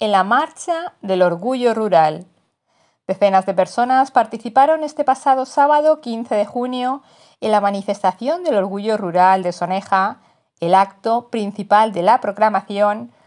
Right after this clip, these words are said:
con que la localidad acogió este pasado fin de semana la celebración del orgullo L G T B I Q plus.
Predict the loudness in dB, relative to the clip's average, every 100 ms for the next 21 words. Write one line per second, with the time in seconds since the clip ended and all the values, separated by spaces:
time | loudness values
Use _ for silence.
0 | _ _ 0 0 0 -2 4 4 6 4
1 | 4 4 2 4 4 6 2 0 0 0
2 | -4 -2 -2 -2 -4 0 2 2 0 -4
3 | -8 -6 -4 -2 -2 0 -2 -2 -8 _
4 | _ 0 0 0 -2 -4 -2 -2 -2 -4
5 | -4 -4 -8 -4 -2 -2 -2 -6 -6 -2
6 | -2 -4 -6 -4 -4 -8 -4 0 0 -2
7 | -10 -18 -10 -6 -6 -10 -16